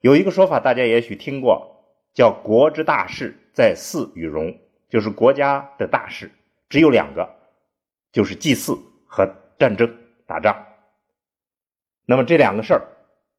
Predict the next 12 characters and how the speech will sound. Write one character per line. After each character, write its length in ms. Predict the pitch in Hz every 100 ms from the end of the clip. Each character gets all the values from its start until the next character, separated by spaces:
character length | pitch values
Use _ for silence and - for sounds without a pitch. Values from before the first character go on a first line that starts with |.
| _
用 200 | - 135
的 140 | 104 -
都 180 | 131 127
是 80 | 104
青 200 | 135 120
铜， 240 | 76 78 _ _ _ _ _ _ _ _ _ _ _
所 160 | 131
以 80 | 127
可 220 | - 107
见 420 | 104 170 - _ _
青 320 | - 180 175
铜 320 | - 87 226